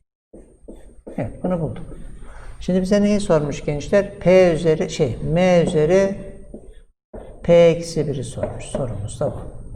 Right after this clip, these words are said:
Şimdi o zaman biz p eksi biri bulalım gençler. Polinomda x gördüğüm yere eksi bir yazarsam eksi üç artı dört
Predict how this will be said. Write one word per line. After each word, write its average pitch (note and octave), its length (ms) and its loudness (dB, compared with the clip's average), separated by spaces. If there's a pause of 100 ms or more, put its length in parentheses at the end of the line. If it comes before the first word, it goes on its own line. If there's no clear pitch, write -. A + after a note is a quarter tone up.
(1080)
Şimdi E3+ 160 2
o F3 40 4
zaman F#3+ 280 2
biz F#3 200 -2 (360)
p F3 100 2
eksi F3+ 480 2
biri C#3+ 200 0
bulalım G2 420 -8
gençler. C#3 480 -4
Polinomda F#3+ 400 4
x F#3 180 -4
gördüğüm F3 320 2
yere E3 140 4
eksi D#3 280 0
bir D#3 60 4
yazarsam C#3 600 -2 (260)
eksi D#3 420 -2
üç - 460 -12 (720)
artı E3 420 2
dört F3+ 440 0